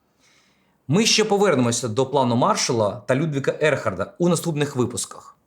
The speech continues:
Підписуйтесь на канал Нова Економіка, і ви завжди будете попереду інших. Якщо ми хочемо найшвидшого відновлення, ми не повинні опиратися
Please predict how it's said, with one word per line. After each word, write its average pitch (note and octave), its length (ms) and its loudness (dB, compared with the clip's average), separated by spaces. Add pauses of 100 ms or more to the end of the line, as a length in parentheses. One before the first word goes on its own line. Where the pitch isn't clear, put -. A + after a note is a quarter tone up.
(140)
Підписуйтесь F#3 720 0
на C3+ 100 0
канал C3 380 0
Нова A#2 260 2
Економіка, A#2+ 680 -4 (540)
і C3+ 100 0
ви E3 360 2
завжди C3+ 400 0
будете B2 480 -4
попереду B2 840 0
інших. - 580 -2 (600)
Якщо D#3 340 2
ми F3+ 120 4
хочемо G#2+ 640 -2 (380)
найшвидшого D3 680 0
відновлення, B2 600 -2 (880)
ми F3 140 2
не A#3 100 4
повинні G3 440 2
опиратися B2 800 0